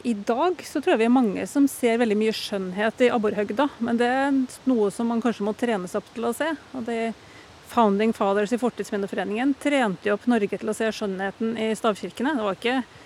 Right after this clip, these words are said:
gitt at folk så det i det hele tatt. Så det er noe med det å på en måte, eh, vi, vi, vi tar jo vare på arven fra dem, og ideen at man skal oppdage verden rundt seg og ta vare på de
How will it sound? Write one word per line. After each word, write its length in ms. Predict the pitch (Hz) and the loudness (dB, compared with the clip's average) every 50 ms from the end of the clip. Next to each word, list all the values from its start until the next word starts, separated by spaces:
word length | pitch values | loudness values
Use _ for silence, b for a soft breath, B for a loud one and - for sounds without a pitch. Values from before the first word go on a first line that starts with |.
| B B - 214 | B B -6 -2
gitt 400 | 208 214 - - - - - 220 | -2 -2 -2 -6 -18 -6 -2 -2
at 100 | 208 - | -2 -2
folk 300 | - - 214 202 - - | -2 -4 -4 -4 -4 -8
så 220 | - - 214 202 196 208 | -4 -2 0 0 0 0
det 80 | 196 202 202 214 | 0 0 0 0
i 60 | 214 | 0
det 80 | 220 214 | 2 0
hele 180 | 220 208 202 196 - | 0 0 -2 -2 -2
tatt. 300 | 277 262 - - - - - - | -4 -4 -4 -8 -20 -20 -20 -16
Så 140 | - - 247 | -6 -4 -2
det 80 | 233 | 2
er 60 | 247 269 | 4 4
noe 80 | 254 220 | 4 4
med 140 | 208 202 208 | 2 2 0
det 80 | 202 | 0
å 80 | 202 208 | 0 -2
på 160 | - - - 226 | -4 -4 -6 -4
en 80 | 220 214 | -2 -2
måte, 260 | 185 - - 214 202 202 190 - B B B B B B B B B B B B - 330 320 | -2 -4 -2 -2 -2 -2 -2 -4 B B B B B B B B B B B B -18 -12 -8
eh, 160 | 302 233 226 | -6 -6 -4
vi, 140 | 226 226 214 214 220 | -2 0 0 0 0
vi, 160 | 214 220 220 214 - - 254 - - | 0 0 -2 -2 -4 -8 -20 -12 -8
vi 80 | 247 233 | -8 -6
tar 220 | - - 269 226 240 | -2 2 4 4 4
jo 80 | 233 | 4
vare 320 | 247 233 226 196 190 196 - | 2 0 0 0 -2 -2 -2
på 160 | - 185 - 277 269 - - - | 0 2 2 2 2 2 2 0
arven 400 | 208 196 190 196 208 202 208 - | 0 0 0 -4 -4 -4 -2 0
fra 160 | 233 214 214 | 0 2 2
dem, 240 | 247 294 320 262 233 | 4 4 4 4 2
og 80 | 226 226 | 2 -2
ideen 560 | 226 196 170 214 202 185 190 190 190 202 226 | -4 -4 0 0 0 0 0 -4 -4 -2 -2
at 140 | 233 226 - | -2 -2 -2
man 140 | 240 214 - | -4 -6 -4
skal 160 | - 247 - | -4 -4 -4
oppdage 840 | - - - - - - - - 202 196 196 202 196 185 220 220 233 220 - - - | -4 -10 -12 -20 -20 -12 -4 -2 0 2 2 0 0 2 2 2 2 2 -2 -8 -4
verden 400 | 220 220 208 196 196 214 226 226 220 214 | -2 0 0 0 2 2 2 2 4 2
rundt 240 | 196 196 - - | 2 0 -4 -4
seg 160 | - 214 208 220 | -2 0 0 0
og 80 | 214 | 0
ta 100 | - 214 | -2 -2
vare 380 | 214 233 226 214 196 190 - - | -2 0 0 0 0 0 -4 -4
på 160 | - 226 202 | -4 -4 -2
de 100 | 220 220 | -2 -4